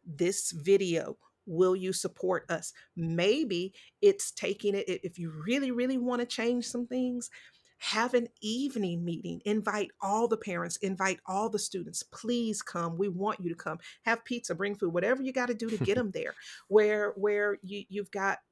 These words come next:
Speaker 1: you've got families, you're, you're talking to families, you're watching as a school, a segment, George Floyd, eight minutes, forty-six seconds,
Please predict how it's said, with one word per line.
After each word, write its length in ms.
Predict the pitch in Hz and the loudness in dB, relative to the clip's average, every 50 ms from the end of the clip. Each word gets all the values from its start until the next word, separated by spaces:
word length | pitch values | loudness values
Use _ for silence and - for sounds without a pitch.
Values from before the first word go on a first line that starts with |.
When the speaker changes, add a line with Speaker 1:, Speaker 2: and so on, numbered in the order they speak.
| _ _ _ _ | _ _ _ _
Speaker 1:
you've 140 | - 190 190 | -14 -12 -4
got 220 | - 220 170 - - _ _ - | -2 -2 -2 -2 -6 _ _ -2
families, 720 | 196 202 196 196 185 170 165 - - - - - - - - | 0 0 0 0 -2 -2 -6 -8 -10 -14 -12 -12 -12 -12 -4
you're, 160 | - 196 190 | -2 -2 -2
you're 160 | 190 185 190 | 0 -2 -2
talking 480 | 185 - - 196 196 208 - 208 185 170 | -2 -4 -2 -2 -2 -2 -2 -4 -6 -4
to 140 | - 170 - _ - | -6 -10 -10 _ -2
families, 600 | 185 196 196 196 185 160 147 131 107 - - - - - - - _ | 0 2 2 2 2 0 -4 -8 -8 -10 -10 -12 -14 -18 -20 -8 _
you're 140 | 185 190 185 | 2 2 2
watching 640 | 175 170 185 202 208 214 - - 240 220 214 208 - | 2 2 2 2 2 0 0 0 0 0 0 -2 -2
as 220 | - 196 196 190 - | 0 0 0 0 0
a 120 | 165 165 | -2 -2
school, 840 | 170 - - - - - 220 240 233 202 165 143 156 165 175 - - - - _ _ _ _ _ - | -2 -2 -4 -4 -4 -2 0 4 6 6 4 4 2 0 -2 -4 -8 -14 -20 _ _ _ _ _ -6
a 60 | 180 | -4
segment, 920 | - - - - - 208 208 214 214 202 202 185 170 165 170 175 - - - - _ - _ - | -4 -4 -4 0 2 4 4 4 4 2 0 -2 -4 -4 -4 -6 -8 -12 -16 -18 _ -20 _ -8
George 400 | 156 - 196 196 208 208 208 202 | -2 2 4 4 4 4 2 0
Floyd, 600 | - - - 196 190 175 165 165 165 165 - - - _ _ _ _ _ _ | -2 2 2 4 4 4 4 2 0 -2 -4 -8 -12 _ _ _ _ _ _
eight 260 | 208 208 233 226 - 214 | 4 6 6 4 0 -2
minutes, 460 | 196 190 175 165 175 180 - - - _ _ | 0 0 0 0 -2 -4 -4 -6 -8 _ _
forty-six 720 | - 196 196 214 214 226 214 - - 208 208 - - - - | 0 2 4 4 2 0 -2 0 2 0 0 0 -4 -4 0
seconds, 460 | - 185 175 - - 165 - - | 0 0 0 0 -4 -10 -10 -10